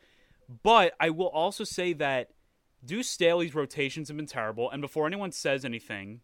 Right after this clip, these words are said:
what I'm gonna say is it's because he doesn't have respect from the coaching staff to u-,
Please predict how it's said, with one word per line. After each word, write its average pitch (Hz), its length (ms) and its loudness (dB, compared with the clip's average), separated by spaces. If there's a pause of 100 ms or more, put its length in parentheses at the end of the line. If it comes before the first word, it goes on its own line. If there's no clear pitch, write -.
what 135 120 -2
I'm 143 80 -4
gonna 151 180 -4
say 123 240 -2
is 127 120 -10
it's 131 100 -20
because 131 760 -2 (520)
he 131 120 -12
doesn't 175 240 -4
have 175 240 -6
respect - 520 -8
from 151 120 -8
the 139 80 -6
coaching 160 300 -4
staff 127 260 -8
to - 120 -16
u-, 110 220 -18